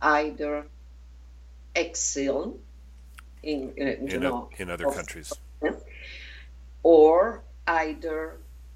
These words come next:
Speaker 1: inhabilitated. They don't have the right to do politics.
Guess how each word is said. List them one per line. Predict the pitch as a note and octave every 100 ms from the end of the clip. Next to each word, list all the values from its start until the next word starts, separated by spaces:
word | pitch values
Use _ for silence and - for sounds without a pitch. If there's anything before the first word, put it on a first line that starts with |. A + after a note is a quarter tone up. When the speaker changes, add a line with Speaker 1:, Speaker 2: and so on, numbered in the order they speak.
| -
Speaker 1:
inhabilitated. | D4 C4+ D#3+ - B2 B2 A#2+ - B2+ G#2+ - - - - - B2+
They | - D3
don't | D3+ E3+ E3+
have | E3 A#2+ - - -
the | D3+ D3+
right | D3+ C3+ A#2+ C3+ - - - - - -
to | E3+
do | - C3 A#2+ - - - -
politics. | G#3 E3 - - - -